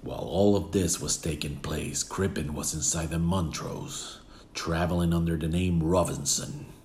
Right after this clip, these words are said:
and Ethel had disguised herself as a young boy, pretending to be the son of Crippen. However, the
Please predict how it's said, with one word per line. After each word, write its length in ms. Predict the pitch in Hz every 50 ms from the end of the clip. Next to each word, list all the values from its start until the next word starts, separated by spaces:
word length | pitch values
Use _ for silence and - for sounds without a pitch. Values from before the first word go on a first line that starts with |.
| - - - - - - - - - - -
and 220 | - 87 - - - -
Ethel 540 | - 92 240 - - - - - - - - - - - - - - - - - - - - -
had 180 | - 78 69 69
disguised 680 | 67 - - - - - - 82 82 85 85 - -
herself 480 | 92 85 82 - - 82 78 76 76
as 100 | 73 71
a 60 | 71 73
young 360 | 76 76 80 80 80 80 73
boy, 500 | 69 76 73 71 71 - 82 - - - - - - - - - - - - - - - - - - - - - - - - - - - - -
pretending 560 | - 69 71 - - 85 82 82 85 82 76
to 100 | 73 85
be 140 | 78 71 82
the 140 | 76 73 71
son 680 | - - - - 80 76 76 - - - - 160 - - - - - - - - - -
of 180 | - - - -
Crippen. 600 | - - - - - - - - - - - - - - - - - - - - - - - - - - - - - - - - - -
However, 720 | - - 73 69 69 73 85 92 92 - 85 73 - - - - - -
the 120 | - -